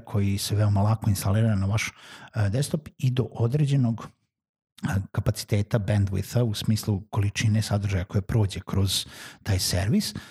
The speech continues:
a, vi možete da koristite Tunnel Bear besplatno, kompletno. E, ja lično mogu da preporučim, recimo, servis koji je ExpressVPN, e,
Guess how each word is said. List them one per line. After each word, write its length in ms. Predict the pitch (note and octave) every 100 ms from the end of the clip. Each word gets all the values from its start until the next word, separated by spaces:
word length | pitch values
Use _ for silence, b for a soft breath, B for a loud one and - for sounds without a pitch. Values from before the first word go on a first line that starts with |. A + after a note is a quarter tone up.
| B B
a, 140 | - A2+
vi 160 | G#2
možete 320 | A#2 A#2+ - A2+
da 60 |
koristite 460 | - F#2+ G2+ - G2
Tunnel 200 | F#2+ F#2+
Bear 200 | F#2+ F2+
besplatno, 480 | F2+ - - - -
kompletno. 500 | - G2+ - - - - _ - B B B
E, 40 | A#2+ A2+ G#2 F#2+ -
ja 200 | A#2+ A#2
lično 300 | B2+ C#3 -
mogu 220 | A2 A2
da 60 | B2+
preporučim, 600 | A#2 A2 G2+ A2 - G#2
recimo, 260 | F#2+ -
servis 360 | G#2+ A2 G2+ G2
koji 280 | - G2 F#2+
je 180 | F#2 F2+
ExpressVPN, 920 | - - G#2 G#2 - G2 - F2+
e, 40 | C3